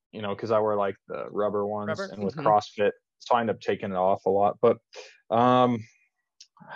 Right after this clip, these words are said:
Speaker 1: uh, I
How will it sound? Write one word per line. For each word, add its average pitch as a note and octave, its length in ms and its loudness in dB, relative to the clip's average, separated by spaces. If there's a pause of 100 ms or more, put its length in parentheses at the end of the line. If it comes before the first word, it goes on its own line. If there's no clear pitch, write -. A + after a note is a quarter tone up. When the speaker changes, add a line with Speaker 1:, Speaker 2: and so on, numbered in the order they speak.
(120)
Speaker 1:
uh, G3+ 500 -6 (1900)
I - 60 -8